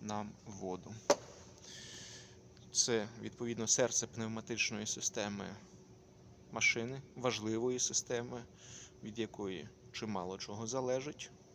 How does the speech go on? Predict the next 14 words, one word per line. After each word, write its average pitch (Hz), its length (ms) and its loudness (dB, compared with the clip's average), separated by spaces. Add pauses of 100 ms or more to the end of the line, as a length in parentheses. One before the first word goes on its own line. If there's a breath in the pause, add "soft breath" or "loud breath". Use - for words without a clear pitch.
(500 loud breath)
і 135 160 2
якою, 131 540 2 (100)
на 107 300 2 (540)
мій 113 200 -2
превеликий 113 540 -2
жаль, 143 280 0 (1120 loud breath)
багато, 139 520 0 (120)
багато, 113 640 -2
багато 113 400 0
хто 110 260 -4
нехтує 120 480 0
на 117 100 -2
сьогоднішній 110 720 0
день, 135 320 0